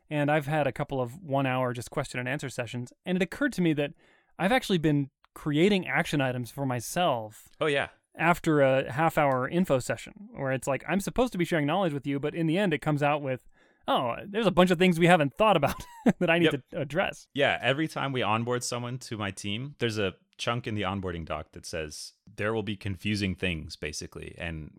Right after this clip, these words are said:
Speaker 2: we might not have noticed them or might have gotten used to them, but we wanna fix them." So, so every time we onboard a new person to the team, we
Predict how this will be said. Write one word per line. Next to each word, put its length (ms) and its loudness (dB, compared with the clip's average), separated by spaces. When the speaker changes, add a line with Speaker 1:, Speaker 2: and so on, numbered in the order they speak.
Speaker 2:
we 440 -6
might 280 -4
not 180 -4
have 120 -8
noticed 360 -6
them 220 -10
or 60 -12
might 260 -12
have 160 -16
gotten 240 -6
used 200 -10
to 60 -14
them, 120 -14
but 100 -8
we 80 -4
wanna 180 -2
fix 240 -6
them." 200 -16
So, 340 -6
so 180 -8
every 220 -2
time 200 -4
we 80 -4
onboard 340 -2
a 40 -6
new 140 -6
person 360 -10
to 100 -16
the 100 -14
team, 300 -12
we 200 -14